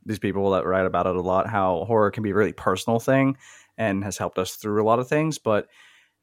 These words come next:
I don't think that there's enough said about the community aspect outside of the quote unquote horror community, as if there's just, like,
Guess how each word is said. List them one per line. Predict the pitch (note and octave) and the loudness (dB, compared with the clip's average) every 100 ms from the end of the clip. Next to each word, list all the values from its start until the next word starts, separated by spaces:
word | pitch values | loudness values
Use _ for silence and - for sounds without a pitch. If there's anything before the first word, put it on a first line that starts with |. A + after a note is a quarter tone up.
| _ _ _ _ _ _ | _ _ _ _ _ _
I | C3+ | 0
don't | E3+ A3 - | 2 0 -2
think | F#3 F#3 | -2 -2
that | C#3 | -2
there's | D3+ C3 | 0 2
enough | A2+ G#2+ G#2+ G#2+ - | 2 0 2 0 -2
said | - - - A#2 A2 | -6 -4 0 2 2
about | F2+ E2+ _ _ - G#2+ B2 A2 - | -2 -6 _ _ 2 4 4 2 -6
the | A2+ | -8
community | - A2+ A2 G#2+ | -2 0 0 0
aspect | G#2 G#2+ - G#2+ - | 0 -2 -2 -2 2
outside | A2 - C3 A#2 | 0 2 2 2
of | F#2+ | 0
the | G#2 | -4
quote | - C3 A2+ | 0 0 2
unquote | A2 - A2 | 2 2 2
horror | - - A2+ G#2+ A2 | 0 2 4 6 4
community, | G#2 A#2+ G2+ G2+ A2 A2 A2 | 2 0 0 0 0 2 2
as | A2 | 0
if | - | 0
there's | F#2+ F#2 | -2 -2
just, | F#2+ - | -6 -6
like, | F#2 | -6